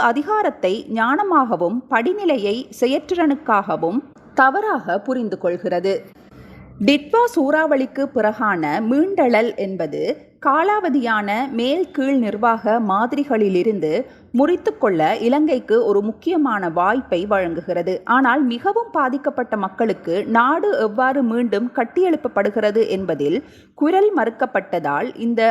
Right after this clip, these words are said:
வாய்ப்பு வீணாகிவிடும். அவர்கள் இல்லாதது வெறும் இடைவெளி அல்ல, இது முழு மீட்பு முயற்சியையும் குறைமதிப்பிற்கு உட்படுத்தும் ஒரு அபாயகரமான குறைபாடு. சமூகங்கள் இல்லாமல் கட்டமைக்கப்பட்ட ஒரு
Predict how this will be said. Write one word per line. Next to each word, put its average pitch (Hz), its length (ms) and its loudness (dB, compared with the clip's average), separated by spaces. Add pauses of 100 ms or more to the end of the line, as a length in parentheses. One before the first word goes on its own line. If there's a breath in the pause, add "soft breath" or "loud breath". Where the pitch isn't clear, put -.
வாய்ப்பு 220 460 0 (140)
வீணாகிவிடும். 190 800 -2 (400)
அவர்கள் 294 520 4
இல்லாதது 285 600 0 (140)
வெறும் 240 440 2
இடைவெளி 247 560 2
அல்ல, 160 220 0 (420)
இது 220 220 2 (140)
முழு 247 300 0
மீட்பு 254 380 0
முயற்சியையும் 208 840 -2
குறைமதிப்பிற்கு 262 960 0
உட்படுத்தும் 214 680 -2
ஒரு 202 280 2
அபாயகரமான 220 880 0
குறைபாடு. 170 600 -2 (400 soft breath)
சமூகங்கள் 320 800 2
இல்லாமல் 202 600 0
கட்டமைக்கப்பட்ட 269 920 -2 (160)
ஒரு 190 220 0